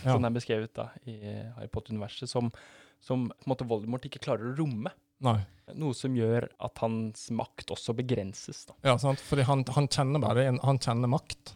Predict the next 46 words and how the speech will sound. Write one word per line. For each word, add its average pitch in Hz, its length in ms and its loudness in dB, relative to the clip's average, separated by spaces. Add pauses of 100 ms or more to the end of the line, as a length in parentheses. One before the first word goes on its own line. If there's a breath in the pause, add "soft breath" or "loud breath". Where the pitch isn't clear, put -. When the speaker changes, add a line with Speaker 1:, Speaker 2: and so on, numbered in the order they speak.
(260)
Speaker 1:
og 120 80 2
han 117 100 4
kjenner 110 260 2
lojalitet, 110 720 0 (240)
og 131 80 4
spør 135 340 6
etter 110 180 0
det 110 120 4
alltid, 107 300 0
sant? 117 180 4 (180)
«Bli 143 220 2
med 143 220 6
meg, 143 260 4 (140)
eller 107 160 4
dø», 107 280 0 (220)
er 120 120 2
jo 117 40 6
Speaker 2:
Mm. 113 60 4
Speaker 1:
stort 113 240 0
sett 110 180 -2
Voldemort 110 420 -4
sitt - 140 -4 (100)
møte - 300 -6
med, - 220 -6 (260)
Speaker 2:
Mm. 113 180 -2
Speaker 1:
med 107 120 -14
omgivelsene 107 420 -4
sine. - 240 -10 (320)
Speaker 2:
Og 147 60 -4
det 214 100 4
gjør 147 140 6
at - 260 -4
Harry 127 220 2
vil 123 140 -2
ha 120 100 2
krefter - 340 -6
som 110 160 -2
Voldemort 101 360 -6 (300)
aldri 101 240 -4
vil 101 100 -10
klare 92 360 2
å, 73 380 -6
å - 560 -14
hanskes - 480 -2
med, 156 140 0
da. 165 40 -10